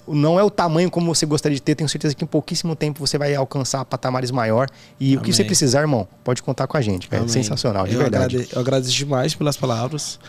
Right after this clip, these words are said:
Speaker 2: pelo, pelo convite também. É, realmente me senti lisonjeado. E é isso, velho. Eu também penso da mesma forma. É, a, a minha parada aqui,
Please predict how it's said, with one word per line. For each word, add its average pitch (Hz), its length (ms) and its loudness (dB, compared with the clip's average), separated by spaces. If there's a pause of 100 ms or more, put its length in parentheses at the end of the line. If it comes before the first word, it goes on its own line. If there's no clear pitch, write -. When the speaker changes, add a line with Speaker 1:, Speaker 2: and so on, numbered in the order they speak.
(380)
Speaker 2:
pelo, 107 380 -2
pelo 120 220 0
convite 120 460 -4
também. 120 320 -4 (680)
É, 107 520 -2
realmente 110 340 -6
me 120 80 -6
senti - 300 -8
lisonjeado. 123 1040 -2 (340)
E 131 80 -6
é 156 100 2
isso, 117 240 -4
velho. 101 180 -12 (120)
Eu 117 60 -12
também 117 480 -10 (160)
penso 120 180 -6
da 120 80 -4
mesma 120 260 -8
forma. 107 300 -14 (420)
É, 107 320 -12
a, 104 360 -10
a - 80 -16
minha 120 160 -10
parada 117 340 -8
aqui, 120 300 -8